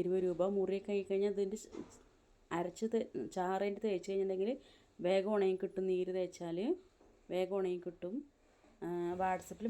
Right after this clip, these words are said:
മെസ്സേജാണ് അയക്കേണ്ടത്. ഡി ടി ഡി സി വഴി മാത്രമേ കൊറിയർ ഉള്ളൂ. കൊറിയർ ചാർജ് വരും.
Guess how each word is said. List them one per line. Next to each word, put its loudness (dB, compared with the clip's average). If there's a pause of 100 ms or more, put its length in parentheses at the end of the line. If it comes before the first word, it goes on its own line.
മെസ്സേജാണ് -2
അയക്കേണ്ടത്. -2 (140)
ഡി 2
ടി -4
ഡി 0
സി -4
വഴി 0 (100)
മാത്രമേ -6
കൊറിയർ -2
ഉള്ളൂ. -2 (760)
കൊറിയർ -2
ചാർജ് -4
വരും. -2